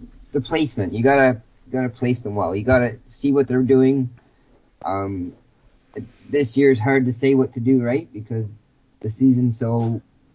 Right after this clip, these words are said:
out of, out of shape, out of whack. Um, but placement, if you can place them in a good tight group,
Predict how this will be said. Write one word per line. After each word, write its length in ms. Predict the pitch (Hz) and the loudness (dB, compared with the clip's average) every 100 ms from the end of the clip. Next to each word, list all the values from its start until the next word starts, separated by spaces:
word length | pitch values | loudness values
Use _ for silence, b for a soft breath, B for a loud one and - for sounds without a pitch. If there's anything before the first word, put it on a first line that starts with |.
| _ _ _ | _ _ _
out 160 | 117 120 | -4 -4
of, 80 | - - | -6 -6
out 100 | 123 | -2
of 100 | 113 | -2
shape, 300 | 113 113 143 - - | 0 -2 -2 -6 -8
out 140 | 107 | -2
of 60 | 110 | 0
whack. 280 | 107 131 135 _ _ _ _ _ _ _ _ _ _ _ - | 2 0 -2 _ _ _ _ _ _ _ _ _ _ _ -10
Um, 480 | 87 87 87 73 - _ _ _ _ - | -6 -4 -4 -6 -12 _ _ _ _ -8
but 160 | 117 113 | -6 0
placement, 540 | 135 143 127 104 87 | 2 2 0 -6 -6
if 160 | - 107 | -8 -4
you 80 | 117 | -2
can 160 | 117 | -2
place 280 | 110 131 131 | 0 0 0
them 420 | 139 127 123 113 - _ _ | 0 0 -2 -6 -16 _ _
in 100 | 117 | -8
a 60 | 113 | -6
good 280 | 113 127 120 - | 0 0 -2 -6
tight 260 | - 120 - | -6 -6 -6
group, 420 | 107 131 143 | 0 2 2